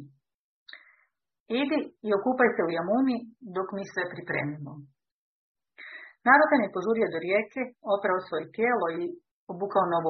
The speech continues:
odjeću. Onda je požurio natrag u kunđu, gdje su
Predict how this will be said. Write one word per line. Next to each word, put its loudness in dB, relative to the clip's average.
odjeću. -8
Onda 4
je -2
požurio 0
natrag 0
u -14
kunđu, -4
gdje 0
su -8